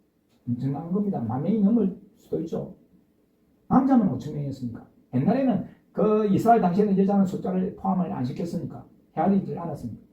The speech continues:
그리고 그 다음에 또 남자는 사천 명도 먹이셨잖아요. 예수님이 엘리야, 아,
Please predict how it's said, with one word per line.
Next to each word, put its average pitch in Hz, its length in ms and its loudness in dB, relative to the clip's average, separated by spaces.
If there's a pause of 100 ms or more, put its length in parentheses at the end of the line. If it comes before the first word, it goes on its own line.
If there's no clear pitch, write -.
(1120)
그리고 247 240 8
그 196 40 10
다음에 254 260 8
또 220 260 6
남자는 330 320 0
사천 196 300 2
명도 311 260 -4
먹이셨잖아요. 185 640 2 (2750)
예수님이 160 760 2 (280)
엘리야, 208 760 0 (400)
아, - 340 -16